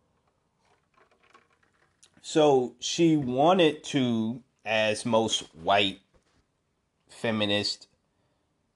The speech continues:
liberal, quote unquote, allies or self, self, uh, self-titled allies will, will put it out there as, she said, she claimed that she wanted to help black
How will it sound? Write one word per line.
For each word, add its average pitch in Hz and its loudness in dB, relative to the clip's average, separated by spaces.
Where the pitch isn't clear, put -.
liberal, 104 0
quote 120 0
unquote, 107 0
allies 110 4
or 82 -4
self, 104 -2
self, 107 -2
uh, 101 2
self-titled 104 0
allies 104 2
will, 98 -4
will 98 -6
put 107 -6
it 104 -2
out 123 2
there 90 -2
as, 95 -4
she 127 0
said, - -2
she - -2
claimed 160 2
that 117 4
she 127 -2
wanted 110 0
to 101 -2
help 95 -4
black 92 -6